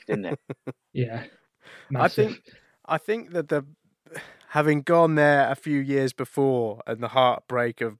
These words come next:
Speaker 3: Blackpool where we just didn't turn up,
Speaker 1: Yeah.
Speaker 3: to then have that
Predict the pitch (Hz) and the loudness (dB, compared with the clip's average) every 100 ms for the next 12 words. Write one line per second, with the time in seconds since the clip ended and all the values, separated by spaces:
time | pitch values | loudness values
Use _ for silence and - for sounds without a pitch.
0 | _ 127 127 - - 107 110 110 107 110 | _ 0 0 0 -10 -6 -6 -6 -8 -14
1 | _ 123 117 107 - 123 110 110 113 95 | _ -10 -8 -10 -8 -4 -4 -4 -4 -6
2 | - _ _ _ _ _ - - 120 123 | -10 _ _ _ _ _ -10 -8 -4 0
3 | 127 127 127 131 _ _ _ - 120 113 | 2 2 0 -4 _ _ _ 4 4 2
4 | 123 117 | -2 -2